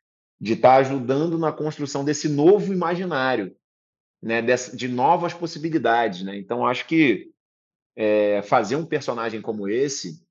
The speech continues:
é, e como esse que eu tô fazendo agora também, né? Como Jonatas, que é um, um dos protagonistas da, da, da novela,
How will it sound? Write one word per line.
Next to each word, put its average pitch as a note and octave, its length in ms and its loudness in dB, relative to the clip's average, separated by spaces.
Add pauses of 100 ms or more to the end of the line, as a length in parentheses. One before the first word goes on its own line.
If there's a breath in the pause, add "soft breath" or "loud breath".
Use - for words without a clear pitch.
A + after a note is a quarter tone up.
(760)
é, F2+ 580 -4 (320)
e F3 80 6
como A#3+ 260 4
esse F#3 220 6
que - 60 -2
eu C3 60 2
tô C#3 100 2
fazendo A#2 340 2
agora A2 260 2
também, G2+ 360 -6
né? A#2 160 -4
Como G2+ 260 -6
Jonatas, G2+ 720 -2 (600)
que A2 260 6
é B2+ 160 8
um, G2+ 340 -2 (140)
um A2+ 140 -2
dos G#2+ 120 -2
protagonistas G2 800 -4
da, F#2 300 -2
da, F2 380 -6
da G2 140 0
novela, G2+ 680 2